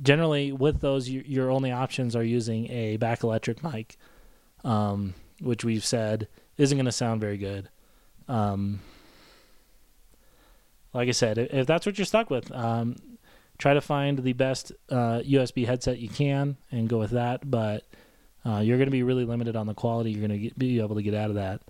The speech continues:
Um, next, we have a U S B external device, and these can be available for anywhere from, generally they run, uh, Behringer makes one that's about thirty bucks all the way to,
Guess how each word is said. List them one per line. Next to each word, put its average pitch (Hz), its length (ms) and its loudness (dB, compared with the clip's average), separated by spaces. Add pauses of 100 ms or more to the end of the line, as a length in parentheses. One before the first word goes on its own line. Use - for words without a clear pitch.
(500)
Um, 101 440 -2 (100)
next, 190 260 2
we 202 80 4
have 143 180 2
a 123 200 -2
U 147 160 2
S 139 120 0
B 135 200 -2
external 123 680 -2 (400)
device, 101 460 -2
and 117 160 -2
these 127 140 2
can 139 260 2
be 127 160 0
available 117 480 -2
for 110 480 0 (600)
anywhere 120 360 4
from, 110 680 -2 (600)
generally 185 380 4
they 151 120 0
run, 135 340 -2 (160)
uh, 117 400 0 (280)
Behringer 139 280 4
makes 135 200 -2
one 127 120 0
that's 117 120 -2
about 110 220 -4
thirty 139 240 4
bucks 127 400 -4
all 123 220 2
the 123 80 4
way 113 180 0
to, 107 600 0